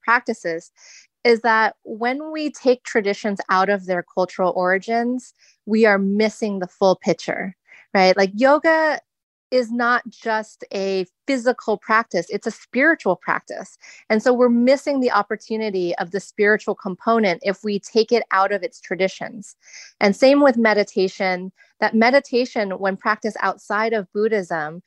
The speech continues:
you end up typically with a one-sided version of meditation where you only slow down your thinking or try to empty your mind. But within the Buddhist tradition,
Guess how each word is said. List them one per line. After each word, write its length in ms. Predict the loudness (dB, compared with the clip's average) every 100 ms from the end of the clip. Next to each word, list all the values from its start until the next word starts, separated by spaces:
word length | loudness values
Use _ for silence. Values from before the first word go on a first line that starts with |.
| _ -6
you 140 | -2
end 280 | 0 0 2
up 180 | 2 0 -4
typically 800 | -6 -4 -6 -4 -2 -2 -4 _ _ -6
with 280 | 0 0 0
a 180 | 0 0
one-sided 1040 | -2 -2 0 0 -2 -4 -4 -2 -4 -6
version 600 | -2 -2 -2 -4 -8 -8 -8
of 120 | -4
meditation 720 | -2 0 -2 0 -2 -2 -10 -8
where 440 | -2 0 2 2 0
you 240 | -6 -16 -2
only 380 | 2 2 2 -2
slow 440 | 0 2 2 2
down 260 | -2 -6 -6
your 160 | -10 -10
thinking 640 | -10 -10 -8 -8 -8 -12 -20 -20 -8
or 160 | 0 0
try 220 | 2 -2
to 240 | 0 -2
empty 300 | -2 -2 -4
your 180 | -4 -2
mind. 600 | -2 -2 -2 -4 -8 -18 _ -20 _
But 160 | -2 2
within 460 | 2 2 2 2
the 80 | 2
Buddhist 340 | 0 0 0 -4
tradition, 640 | -2 -2 -2 -4 -6 -8